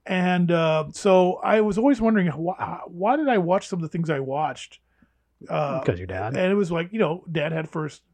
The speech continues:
Speaker 1: dibs. And then if dad was away or not around, I could, you know, take control and watch stuff I wanted to watch if I could, you know, get a chance to. But my dad and I had a lot in com-, or I, or I end up,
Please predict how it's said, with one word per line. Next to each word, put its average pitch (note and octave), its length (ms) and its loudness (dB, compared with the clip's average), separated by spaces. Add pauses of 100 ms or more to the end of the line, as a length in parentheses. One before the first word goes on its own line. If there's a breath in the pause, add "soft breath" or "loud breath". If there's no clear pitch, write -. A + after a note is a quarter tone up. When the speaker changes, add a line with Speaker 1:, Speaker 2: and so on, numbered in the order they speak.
(140)
Speaker 1:
dibs. D#3 460 -2
And D3 380 -8
then E3+ 120 -2
if D#3+ 260 -8
dad D#3+ 240 -4
was D3+ 160 -8
away C#3+ 540 -8
or D#3+ 120 -6
not C#3+ 220 -8
around, D3 420 -4 (400 soft breath)
I F#3+ 200 -2
could, D3 200 -10
you D#3+ 80 -10
know, C#3+ 200 -6
take D3+ 160 -10
control C#3+ 400 -8
and D3 80 -10
watch C#3 180 -8
stuff - 260 -14
I C#3+ 80 -6
wanted D3 260 -6
to C3+ 60 -10
watch C3+ 360 -10
if C3+ 60 -18
I C#3 100 -8
could, D3+ 200 -16
you E3 80 -12
know, D3 120 -10
get C#3+ 120 -14
a C3 60 -18
chance E3 320 -12
to. D3 180 -12 (680 loud breath)
But G3+ 100 6
my G#3+ 140 10
dad C4 200 8
and G#3 100 8
I G3 100 8
had F3+ 100 6
a D#3 60 4
lot D3+ 180 0
in C#3+ 60 -18
com-, B3 280 -4
or F#3 200 8
I, F3+ 100 10
or E3+ 220 4
I F3 60 2
end F3 180 2
up, D#3+ 140 -2